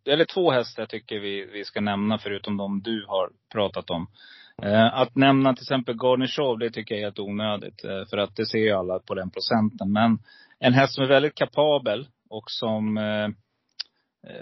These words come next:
spelarna också har glömt bort nu, det är nummer elva, Jacques Noir. Den tycker jag är riktigt, riktigt bra. Här slänger man på en amerikansk vagn nu och ja, raden ser ingen rolig ut, men den här, det är, det är en bra häst alltså. Så att, eh, skulle favoriterna göra bort sig så,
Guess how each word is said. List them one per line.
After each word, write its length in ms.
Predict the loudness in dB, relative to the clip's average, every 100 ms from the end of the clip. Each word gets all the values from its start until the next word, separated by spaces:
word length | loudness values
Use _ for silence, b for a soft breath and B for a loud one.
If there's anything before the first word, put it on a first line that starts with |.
| -16
spelarna 520 | -12 2 4 6 6
också 260 | 4 4 6
har 80 | 6
glömt 240 | 6 6
bort 240 | 4 2 0
nu, 80 |
det 80 | 0
är 40 | 4
nummer 180 | 4
elva, 200 | 2 0 -2 -4
Jacques 200 | -4 -4
Noir. 380 | -2 -2 -4 -8 _ _ _ _
Den 160 | -2 -2
tycker 240 | -2 -4
jag 220 | 0 2 2
är 40 |
riktigt, 340 | -2 -6 -8
riktigt 280 | -8 -8 -10
bra. 220 | -4 -4
Här 200 | 0 0
slänger 220 | 0 2 0
man 120 | 2
på 100 | 0
en 80 | 0
amerikansk 480 | -2 -2 -2 -2
vagn 320 | -2 0 0 -2
nu 120 | -6
och 160 | -12 -6
ja, 180 | 2 4 6
raden 320 | 4 4 0
ser 260 | 0 0 2
ingen 220 | 0 -2
rolig 300 | -4 -4 -6
ut, 160 | -6
men 160 | -6 -4
den 100 | -2
här, 260 | 2 2 2
det 80 | 2
är, 260 | 0 0 -6 -10 _ -2
det 160 | 2
är 40 | 4
en 100 | 2
bra 240 | 0 -2
häst 340 | 0 -4 -4 -14
alltså. 220 | -12 -12
Så 140 | -4
att, 260 | -4 -4 -6
eh, 60 | -6
skulle 340 | 2 4 4
favoriterna 580 | 4 4 4 0 0 2
göra 180 | 2 2
bort 240 | -2 -4
sig 140 | -10
så, 400 | -8 -4 -2 -2